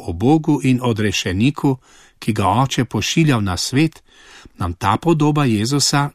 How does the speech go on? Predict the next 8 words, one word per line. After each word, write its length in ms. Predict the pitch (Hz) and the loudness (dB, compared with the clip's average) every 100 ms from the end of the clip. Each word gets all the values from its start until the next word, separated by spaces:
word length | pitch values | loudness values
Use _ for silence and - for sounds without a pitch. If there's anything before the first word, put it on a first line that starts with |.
| - | -4
ki 140 | 120 | 0
je 60 | 101 | 0
obkrožen 680 | 92 - 131 156 135 104 | -2 -2 2 2 2 -2
z 120 | 95 110 | -4 0
množico 520 | 151 165 135 - 85 | 0 0 -2 -4 -6
bolnih 500 | 95 151 165 147 - | 0 2 2 0 -2
in 120 | 98 | -6
ponižanih, 720 | - 87 147 160 139 123 117 | -4 -2 0 0 2 0 -2